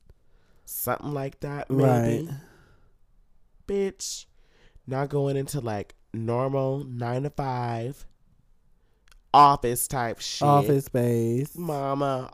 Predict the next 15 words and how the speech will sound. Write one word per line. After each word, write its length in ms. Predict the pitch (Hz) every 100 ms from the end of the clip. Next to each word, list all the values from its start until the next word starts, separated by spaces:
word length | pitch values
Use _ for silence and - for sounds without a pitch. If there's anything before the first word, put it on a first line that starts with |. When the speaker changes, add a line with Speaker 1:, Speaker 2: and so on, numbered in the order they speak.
| -
Speaker 1:
office 480 | 135 139 - 120 120
space. 920 | - - 107 98 87 101 135 - - _ _ - _ _ _ _ _ _ _ - _ - -
Um, 680 | 135 139 120 113 98 101 110 - - -
also, 420 | 135 143 - 127
well, 160 | 131 131
shit. 580 | - - 147 104 101 - _ _ _ _ _ _ _ _ _ _ - - _ _ _ _ _ - _ _ - _ -
Also, 600 | 107 120 - 127 131 143 - _ _ _ _ - _ - - - _ - -
just 320 | 139 - -
learning 420 | 101 101 139 143
sales, 920 | 147 - 151 139 131 127 131 160 - - _ _ _ _ _ - _
how 320 | - 123 127
to 80 | 139
work 360 | 113 113 123
with 100 | 117
everything. 840 | 123 135 135 123 120 113 117 156